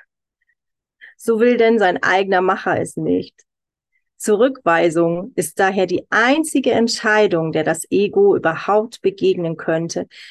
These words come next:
wenn der Geist, der es gemacht hat, sich erkennen würde. Und wenn er irgendeinen Teil der Sohnschaft wiedererkennen würde, würde er sich selbst erkennen.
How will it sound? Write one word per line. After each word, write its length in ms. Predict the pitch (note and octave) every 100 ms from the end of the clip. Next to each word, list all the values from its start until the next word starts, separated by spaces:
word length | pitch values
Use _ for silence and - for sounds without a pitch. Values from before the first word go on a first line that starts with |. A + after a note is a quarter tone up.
| -
wenn 140 | - F3+
der 100 | E3
Geist, 640 | E3 G#3 G3+ - - _ -
der 80 | E3
es 140 | D#3
gemacht 560 | - E3 G3 C4 - -
hat, 240 | E3 D#3 - _ _
sich 220 | - -
erkennen 580 | - - G#3+ F#3+ F3+ D#3
würde. 420 | D#3 D#3 D#3+ F3 _ _ _ _ _ _ _ _ _ _ _ _ _ _ _ _ _ -
Und 120 | G3+
wenn 140 | G3
er 180 | F#3+ F3+
irgendeinen 640 | - D#4+ F4+ D#4+ C4+ C4+ C4
Teil 480 | - C4 A#3 F#3
der 180 | D#3+ D#3+
Sohnschaft 760 | E3+ A#3+ C#4+ C4 - E3+ E3 - -
wiedererkennen 760 | G#3+ F#3+ - - F3 E3+ E3+
würde, 360 | D#3+ D#3+ D#3+ - - - - _ -
würde 500 | F3+ C4 D4 A#3 E3+
er 200 | - D#3+
sich 220 | E3 -
selbst 520 | - F3 E3+ E3 -
erkennen. 760 | - F3 - F3 F#3 - F3+